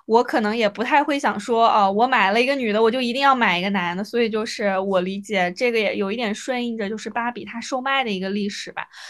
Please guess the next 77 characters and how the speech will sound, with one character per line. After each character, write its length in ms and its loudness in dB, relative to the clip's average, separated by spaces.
嗯， 200 -2
就 100 -6
是 140 -6
可 200 -4
能 380 -2
芭 160 2
比 100 -4
她 180 -2
会 400 4
有 320 4
各 180 0
种 200 0
各 120 4
样 180 4
的 80 -2
生 220 -4
活， 140 2
比 100 -4
方 180 -4
说 120 -2
她 160 -4
会 100 0
有 80 -2
各 100 -6
种 120 -4
各 60 -2
样 100 0
的 80 -2
职 180 -8
业， 160 2
她 120 -4
也 180 -2
会 160 2
有 100 6
一 60 -2
个 80 -4
男 180 -4
朋 140 -4
友， 80 0
但 160 -2
这 80 -4
个 80 0
东 120 -2
西 80 -8
对 180 0
她 160 -2
来 120 2
说 160 -4
就 140 -2
不 160 -4
是 100 -6
必 160 -8
须 240 -8
的。 140 0
而 160 2
且 220 0
我 160 2
想 340 0
提 340 -6
一 80 -2
个 80 2
点， 320 -2
就 180 -2
是 380 -2
他 220 2
们 180 2
两 240 2
个 240 2
是 280 0
恋 200 4
爱 180 2
状 240 2
态， 280 -4
对 120 -4
吧？ 200 -6
就 160 -6
是 380 -2